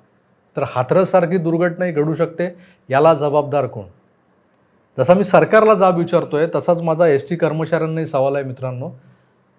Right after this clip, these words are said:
तुमच्या आमच्या म्हाताऱ्या कोताऱ्या आईवडिलांचे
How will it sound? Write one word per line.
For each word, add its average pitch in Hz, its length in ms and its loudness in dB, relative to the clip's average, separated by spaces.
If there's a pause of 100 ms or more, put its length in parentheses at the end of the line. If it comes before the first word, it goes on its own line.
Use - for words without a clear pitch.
(220)
तुमच्या 135 280 -4
आमच्या 170 240 -2
म्हाताऱ्या 156 420 0
कोताऱ्या 151 440 -2
आईवडिलांचे 135 920 -4